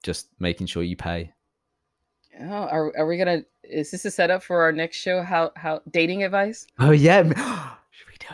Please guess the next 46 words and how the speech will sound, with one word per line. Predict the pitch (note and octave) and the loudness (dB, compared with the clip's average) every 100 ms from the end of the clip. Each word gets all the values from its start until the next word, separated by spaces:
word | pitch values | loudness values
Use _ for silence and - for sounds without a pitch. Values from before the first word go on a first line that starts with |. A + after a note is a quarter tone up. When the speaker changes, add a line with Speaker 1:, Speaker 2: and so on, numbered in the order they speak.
| D3 | -18
Speaker 1:
it? | - _ _ _ _ _ _ _ - _ _ - | -20 _ _ _ _ _ _ _ -20 _ _ -2
Speaker 2:
<laughs> | A3 B3+ - B3 - | 2 0 4 2 4
Speaker 1:
I | A#3+ E3 | 4 6
don't | F#3+ G3 | 6 6
think, | G3 | 6
I | E3+ F#3+ | 6 6
don't | G#3 | 6
think | A3 G#3+ | 6 4
I've | E3 | 4
got | D3 | 4
much | D3+ D3 - | 4 2 2
to | B2+ | 2
offer, | B2+ C#3 C#2 | 2 2 -2
Speaker 2:
Uh, | E2+ G2 _ | -4 -6 _
Speaker 1:
incidentally, | G2+ F#2 G#3 A3+ B3 B3+ | -12 -8 0 4 4 4
Speaker 2:
me | C#4 D4 | 4 6
Speaker 1:
but, | A#3+ | 6
I | B3 | 6
Speaker 2:
either. | G#3+ F#3+ | 6 6
Speaker 1:
mean, | |
Speaker 2:
I've | G3 - F#3+ | 4 2 -4
been | G#3+ | 0
out | G3+ G3+ | 2 2
of | G3 | 0
the | F#3+ | -4
game | F#3 G3 G3+ | -2 -2 -2
for | F#3+ F3+ | 0 0
a | |
very, | F#3 F3+ G#3 G#3+ | 0 -2 2 4
<laughs> | - - - | 2 -4 0
very | A3 C4 | 2 2
Speaker 1:
can | - | 4
you | C4+ | 6
Speaker 2:
long | A#3 | 6
Speaker 1:
imagine? | F3+ F#3 F#3 G#3 C3 - | 6 4 2 4 2 2
Speaker 2:
time. | G#3+ - - | -4 -4 -2
Speaker 1:
Can | F3 | 2
you | F3+ | 2
imagine? | F3 F3 D#3 B2+ | 4 4 2 2
We | C3+ | 0
came | C#3 D3 C#3+ | 2 0 0
with | C#3+ | 2
all | C#3+ | 2
this | C3+ C3 | 2 0
advice | D3 C3 C#3 A2 - | 0 4 4 4 0
and | A2 | -4